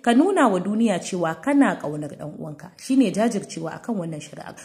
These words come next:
wadda nasara a wannan shari'ar mai sauƙi ne, duba da sanin yarinyar kowace ce ita, ba kowa ba ce face matsiyaciya wadda za ta yi zuwan zomo duniya,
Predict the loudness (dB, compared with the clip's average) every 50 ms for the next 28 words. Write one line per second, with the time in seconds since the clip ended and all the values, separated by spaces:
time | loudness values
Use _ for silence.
0 | -8 _ 0 2 2 2 2 2 2 0 0 -2 -2 -2 -4 -4 -4 -2 2 4
1 | 4 4 4 2 -2 -6 -8 -6 -4 -4 -4 -4 -4 -6 -6 -8 -14 -20 -14 _
2 | -4 -2 0 0 0 0 -2 -2 -4 -6 -8 -8 -8 -10 -12 -16 -20 _ _ -4
3 | -2 -2 0 0 -2 -2 -2 -4 -6 -6 -6 -8 -8 -8 -6 -4 -4 -4 -4 -4
4 | -4 -4 -6 -6 -8 -12 -20 _ _ -6 -4 -4 -4 -4 -6 -8 -12 -14 -14 -12
5 | -14 -14 -14 -14 -12 -12 -12 -12 -12 -14 -20 _ _ -8 -8 -6 -4 -2 0 0
6 | 0 -2 -4 -6 -8 -12 -12 -14 -14 -14 -12 -10 -8 -6 -6 -6 -6 -6 -6 -6
7 | -8 -10 -12 -12 -12 -10 -6 -2 -2 -2 -2 -2 -4 -2 -2 -2 -2 -2 -4 -6
8 | -8 -6 -6 -6 -6 -4 -6 -6 -6 -8 -6 -4 -2 0 0 2 2 2 0 0
9 | -2 -8 -20 -16 _ -8 -2 0 2 2 4 2 2 0 0 -2